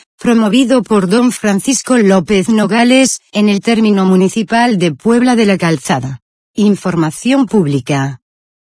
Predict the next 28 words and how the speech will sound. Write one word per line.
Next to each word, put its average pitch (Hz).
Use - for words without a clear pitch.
Anuncio 226
de 220
catorce 185
de 185
septiembre 180
de -
dos 196
mil 247
doce 214
por 202
el 190
que 220
se 277
somete 202
a 180
información 180
pública 233
la 185
solicitud 190
de 165
autorización 170
ambiental 214
unificada 220
de 175
un 208
proyecto 185
de 185
explotación 170